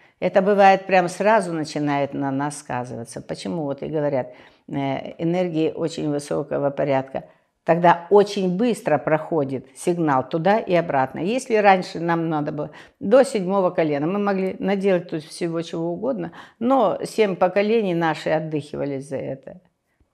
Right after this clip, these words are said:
И к нам это возвращалось там через какое-то время, очень долгое. То теперь мы в этой жизни, что бы ты ни сделал, что бы ты ни сказал, все к тебе тут же и возвращается. Вот это и есть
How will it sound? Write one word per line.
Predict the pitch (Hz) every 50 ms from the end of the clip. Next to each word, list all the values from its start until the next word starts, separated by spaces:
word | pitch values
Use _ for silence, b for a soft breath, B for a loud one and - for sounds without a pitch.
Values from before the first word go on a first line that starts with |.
| _ _
И | - - -
к | -
нам | 180 175 165 156 151 - -
это | 151 147 151 156 143
возвращалось | 143 135 135 135 131 131 - - 139 127 127 127 123
там | - - 131 127
через | - - 123 127 139 -
какое-то | - 131 135 - - 143 131 127 127 139 131
время, | 139 156 170 180 165 135
очень | 131 131 - - - 127
долгое. | 123 120 120 113 - - - - - B B B B B
То | - 190
теперь | 185 - 226 214 220 285 294
мы | 285 294 302
в | 294
этой | 285 285 285 269 240
жизни, | 214 185 180 156 147 151 151
что | 151 - - 226
бы | 208 214
ты | 202 - 220
ни | 214 214 214
сделал, | 214 196 190 214 247 247 220
что | 220 - -
бы | 180 170 175
ты | 175 202
ни | 196 196
сказал, | 185 - - 208 196 226 262 B B B B B
все | - - - 269 262
к | 262
тебе | - 220 196 180 196 202
тут | 202 202 202 202 180
же | 175 165 165
и | 151
возвращается. | 147 135 135 139 131 127 127 - - - 135 131 - 170
Вот | 180 185 -
это | 240 233 233 247
и | 240 233
есть | 202 170 147 131 - - -